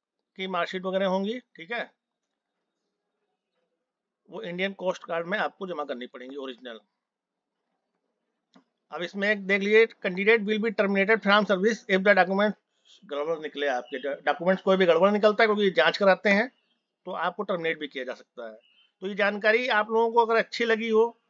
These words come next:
ठीक है, तो आप चैनल को सब्सक्राइब कर लीजिए। वीडियो ज़्यादा लंबा ना हो, इसलिए इसको मैंने पार्ट में बनाया है। अब पार्ट सेकंड में मैं नाविक बीडी और यांत्रिक के बारे में,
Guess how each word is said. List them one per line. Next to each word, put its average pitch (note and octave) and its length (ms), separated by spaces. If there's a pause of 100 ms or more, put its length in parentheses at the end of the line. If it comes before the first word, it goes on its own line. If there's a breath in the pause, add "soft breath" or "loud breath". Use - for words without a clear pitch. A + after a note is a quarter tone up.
(540)
ठीक G#3+ 180
है, E3+ 120 (440)
तो F3+ 40
आप F#3 180
चैनल G3+ 180
को A3 60
सब्सक्राइब G3+ 460
कर A3+ 100
लीजिए। A3 360
वीडियो G3 300
ज़्यादा A3 220
लंबा G#3+ 340
ना A#3+ 120
हो, B3 260 (300)
इसलिए A3+ 500 (160)
इसको A3 240
मैंने A3 160 (120)
पार्ट G#3+ 200
में A3 100
बनाया A3 300
है। A3 260
अब F#3+ 140 (120)
पार्ट G#3 260
सेकंड G#3+ 480
में A#3+ 280 (340)
मैं G3+ 440
नाविक F3 420
बीडी F#3+ 360 (220)
और G3 240
यांत्रिक F#3 440
के G#3+ 120
बारे G#3 240
में, A3 280